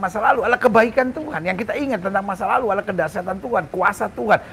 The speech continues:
pertolongan Tuhan, rahmat Tuhan yang pernah terjadi dalam hidup kita.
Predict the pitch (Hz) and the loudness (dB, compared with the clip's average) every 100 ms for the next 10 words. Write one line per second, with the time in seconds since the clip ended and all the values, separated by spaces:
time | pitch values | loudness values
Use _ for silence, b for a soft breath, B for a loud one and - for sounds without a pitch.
0 | B - 214 196 196 247 247 220 226 185 | B 2 2 2 2 2 2 4 4 4
1 | 226 220 196 202 - 320 294 180 160 147 | 2 0 2 -2 0 -4 0 0 0 -2
2 | 165 160 175 165 156 151 - 226 | -4 -2 -4 -4 -4 -8 -10 -14